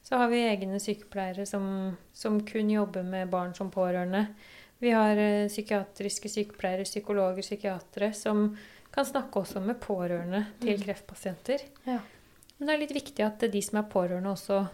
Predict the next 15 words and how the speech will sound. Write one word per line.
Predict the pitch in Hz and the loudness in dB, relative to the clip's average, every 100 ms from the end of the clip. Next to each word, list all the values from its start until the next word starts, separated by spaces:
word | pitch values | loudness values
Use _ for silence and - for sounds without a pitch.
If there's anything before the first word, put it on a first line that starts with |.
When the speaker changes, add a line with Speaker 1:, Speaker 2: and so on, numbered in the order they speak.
| - - | -10 -6
Speaker 1:
sier | - 262 214 185 185 | -2 0 -2 -2 -4
ifra | 190 - 190 196 196 - - _ | -4 -2 2 2 2 -4 -18 _
om | 214 202 | 0 2
hvordan | 185 185 190 185 | 2 0 -2 0
de | 190 | -2
opplever | 180 175 185 175 | -2 -4 -8 -6
situasjonen. | 170 - - 185 175 196 247 | -8 -10 -8 -6 -4 -6 -4
For | - | -2
det | 220 | -2
er | - | -2
klart | 185 196 | -4 -4
at | 190 | -2
i | 208 | 0
den | 180 180 170 - - - - - - - | 0 -2 -6 -14 -20 -20 -20 -20 -20 -4
hektiske | 196 196 - 180 - - 190 | -2 -2 -6 -6 -6 -2 2